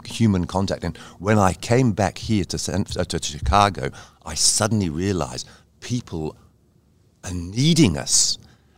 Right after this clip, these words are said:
And entertainment is a need. It's not just a love, it's a need. We were really offering something that the world was needing.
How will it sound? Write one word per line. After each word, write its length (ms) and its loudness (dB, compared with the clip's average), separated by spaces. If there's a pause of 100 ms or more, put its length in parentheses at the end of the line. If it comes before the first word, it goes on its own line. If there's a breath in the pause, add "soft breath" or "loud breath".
And 180 -2
entertainment 640 6
is 100 6
a 60 6
need. 720 8
It's 120 0
not 200 8
just 260 6
a 40 6
love, 220 8
it's 160 2
a 60 4
need. 600 8
We 100 6
were 140 4
really 480 6 (280 loud breath)
offering 460 2
something 400 0
that 120 -4
the 80 -4
world 640 2 (320 soft breath)
was 240 -4
needing. 680 0